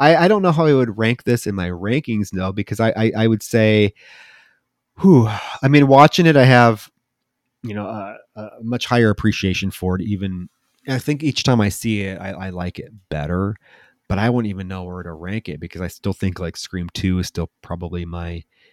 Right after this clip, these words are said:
my favorite. And then Scream, Scream Six, Scream Four would be kind of neck and neck.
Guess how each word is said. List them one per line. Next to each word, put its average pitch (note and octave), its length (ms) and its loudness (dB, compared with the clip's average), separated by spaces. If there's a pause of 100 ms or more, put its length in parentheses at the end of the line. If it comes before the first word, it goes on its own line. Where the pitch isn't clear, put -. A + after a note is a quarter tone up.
(140)
my F#2 120 -4
favorite. G2+ 640 0
And G2 100 -14
then F2+ 100 -14
Scream, G2 640 -4
Scream A2+ 320 0
Six, - 320 -4
Scream G#2 280 -2
Four G2 360 0
would F#2 160 -6
be F2 140 -8
kind E2+ 280 -6
of E2 360 -12
neck D#2+ 260 -10
and C2 140 -14
neck. - 220 -18